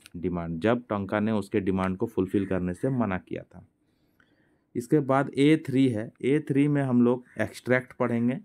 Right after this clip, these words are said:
जो पोए-, जो इस स्टोरी से लिया गया है और उसमें पूछा गया क्वेश्चन को आंसर करेंगे। "Just make me a pair of flying slippers and your days of suffering will be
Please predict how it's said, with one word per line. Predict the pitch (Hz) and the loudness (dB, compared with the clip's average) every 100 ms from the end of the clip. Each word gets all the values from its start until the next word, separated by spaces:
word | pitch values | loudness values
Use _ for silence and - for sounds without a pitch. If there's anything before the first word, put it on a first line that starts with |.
| _ _ _ _ _ - | _ _ _ _ _ -6
जो | 107 | -4
पोए-, | - 110 110 107 110 | 0 0 0 0 0
जो | 101 113 | 2 2
इस | 113 | 2
स्टोरी | 110 - - 113 110 | -2 -8 -2 2 4
से | 120 | 4
लिया | 117 110 117 | 2 2 2
गया | 113 120 | 2 0
है | 123 | 0
और | 120 110 | -2 -2
उसमें | 104 104 101 | -2 -2 -4
पूछा | - 107 113 | -2 0 0
गया | 107 | 0
क्वेश्चन | 107 107 101 107 | 0 -2 -2 -2
को | 156 | 0
आंसर | 165 147 113 | 0 -2 -6
करेंगे। | 101 90 82 80 80 _ _ _ - | -6 -6 -6 -8 -10 _ _ _ -6
"Just | 127 156 151 | -4 -2 0
make | 120 139 143 | 2 2 0
me | 127 117 113 | 0 0 -2
a | 107 - | -6 -4
pair | 117 131 127 | -2 0 0
of | 117 | -2
flying | 110 - 107 104 104 | -6 -4 -2 0 -2
slippers | - 90 - 85 - - _ - - _ _ _ - | -2 -2 -4 -10 -16 -20 _ -20 -20 _ _ _ -10
and | 104 113 127 117 107 | -4 -4 -4 -2 2
your | 117 110 110 | 2 4 2
days | 131 139 | 4 2
of | 131 120 - _ - | 0 -2 -6 _ -4
suffering | 113 - 113 110 110 - _ _ - 92 | -4 0 0 0 -4 -10 _ _ -12 -6
will | 101 95 | -4 -2
be | 98 | -4